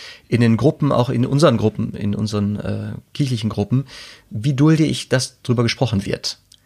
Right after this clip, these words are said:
Ja. Oder fördere ich einen Austausch darüber, warum die einen, äh, ficken, äh, Sch-, Beischlaf,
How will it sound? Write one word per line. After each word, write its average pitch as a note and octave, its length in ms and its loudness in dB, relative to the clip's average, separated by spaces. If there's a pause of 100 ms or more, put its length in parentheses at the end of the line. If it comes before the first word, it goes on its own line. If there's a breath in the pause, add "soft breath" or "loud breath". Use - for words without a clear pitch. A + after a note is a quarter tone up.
(720 soft breath)
Ja. A#2 160 -10 (800 loud breath)
Oder C3 400 4
fördere D3+ 440 2
ich C3 240 -4
einen C3 180 0
Austausch C3+ 480 0
darüber, A2+ 480 0 (300 loud breath)
warum C3+ 540 2
die A#2+ 180 -2
einen, B2 480 2 (220)
äh, G#2+ 580 -4 (280)
ficken, D#3 720 0 (840 soft breath)
äh, A2+ 340 0 (2000)
Sch-, - 260 -8 (320)
Beischlaf, C3 960 0